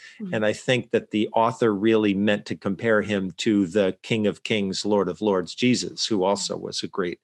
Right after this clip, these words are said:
Speaker 2: advocate of the poor. So
Speaker 1: Yeah, and we
Speaker 2: a little
Speaker 1: can
Speaker 2: bit of background.
Speaker 1: Nice. And we can see that parallel in the, um, fourth verse when the, so let me back up real quickly.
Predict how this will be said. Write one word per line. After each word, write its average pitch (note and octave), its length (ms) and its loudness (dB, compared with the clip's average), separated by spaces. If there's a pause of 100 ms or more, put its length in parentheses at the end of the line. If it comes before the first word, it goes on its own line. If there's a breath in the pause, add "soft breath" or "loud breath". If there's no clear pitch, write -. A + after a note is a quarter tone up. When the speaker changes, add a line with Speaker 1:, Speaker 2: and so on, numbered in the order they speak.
Speaker 2:
advocate F#2 480 -8
of E2 200 -10
the E2+ 80 -18
poor. - 300 -8 (400)
So B2+ 100 0
Speaker 1:
Yeah, B3 180 4
and F#3+ 100 0
we G#3 80 2
Speaker 2:
a D3+ 40 2
little A3+ 160 6
Speaker 1:
can G3 60 2
Speaker 2:
bit G#3 100 8
of F3 60 6
background. E3 340 2 (400)
Speaker 1:
Nice. A3+ 560 -4
And G#3+ 140 0
we B3 100 2
can C4+ 160 2
see D4 140 2
that C#4 220 2
parallel F3+ 640 4
in F3 240 0
the, D#3+ 400 0
um, C3 460 0 (760 soft breath)
fourth A#3+ 380 2 (140)
verse - 600 -4
when D3+ 520 -2 (420 loud breath)
the, D#3+ 380 2
so F#3+ 260 2 (800)
let F3 140 2
me E3+ 60 2
back B2+ 200 0
up - 120 -10
real C3+ 100 -8
quickly. C3+ 360 -6